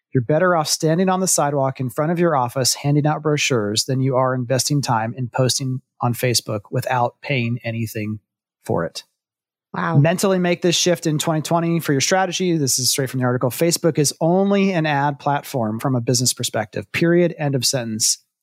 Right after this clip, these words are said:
Speaker 1: Change your social media marketing strategy accordingly.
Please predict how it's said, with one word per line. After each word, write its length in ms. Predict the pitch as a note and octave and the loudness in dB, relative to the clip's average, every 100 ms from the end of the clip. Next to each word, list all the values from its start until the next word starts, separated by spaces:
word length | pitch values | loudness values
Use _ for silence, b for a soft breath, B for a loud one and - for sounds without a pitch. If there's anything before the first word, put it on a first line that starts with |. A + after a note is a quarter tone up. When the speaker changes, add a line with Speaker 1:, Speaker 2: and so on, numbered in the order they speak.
| _ - | _ -2
Speaker 1:
Change 320 | D3 D3 C#3+ | 2 2 2
your 60 | |
social 360 | C#3 C#3 B2+ C3 | 0 2 0 0
media 240 | B2+ B2+ | 0 2
marketing 380 | B2 A2 A2+ A#2+ | 2 2 0 0
strategy 600 | A2+ A2+ A2 G#2+ A2+ A2 G#2+ - _ | 0 0 0 0 -2 -4 -8 -12 _
accordingly. 640 | - - A2+ G#2 G#2 G2+ | -10 -2 -2 -2 -6 -10